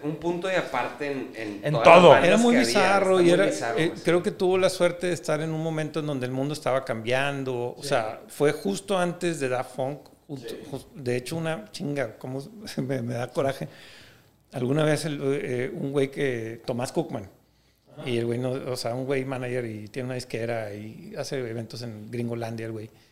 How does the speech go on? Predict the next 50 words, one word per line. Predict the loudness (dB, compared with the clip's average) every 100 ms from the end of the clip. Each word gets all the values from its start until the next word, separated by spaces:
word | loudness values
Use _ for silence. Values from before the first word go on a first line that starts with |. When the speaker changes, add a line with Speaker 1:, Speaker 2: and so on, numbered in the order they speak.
| _ _ _
Speaker 3:
Me | -8
dice, | -2
"Oye, | 0 2
hay | 2
unos | 2 2
franceses | 0 -4 -2 -4 -4
que | -6 -4
andan | -2
preguntando | -2 -2 -4 -6 -6
si | -6
quieren | -8 -6
jalar | -6 -4
con | -6
ustedes | -6 -4 0 2 2 0 -4
y | -8
que |
es | -8
un | -6 -2
dueto | 0 2 0 -2 -4
igual, | -2 -2 -2
francés | -4 -8 -6 -6
nuevo". | -4 -4 -4 -8 -20 -20 -20 -20 _ _ -12
Y |
nosotros, | -10 -8 -8
"¿Quién | -2 0 2
es?". | 0
Porque | -2 4
ya | 6
había | 6
salido | 4 4 4
Daft | 2 0
Punk, | -8 -10
o |
sea, | -6
Speaker 1:
Sí. | -4
Speaker 3:
ya, | -2 -2 -4
ya. | -6 -10 -16 -20 -20 -20 _ _ _ -10
Y | -6
nosotros, | -6 -8 -4
"No, | -2 2
unos | 0 2
güeyes, | 0 0 -2 -4
pues, | -6
nuevos". | -2 0 -2 -4 -12 -18 -18 -12
Y | -8 -8 -8
ya, | -10 -10 -12
así | -12 -6
quedó, | -2 -2
"No, | -2 -6
pues, | -8 -14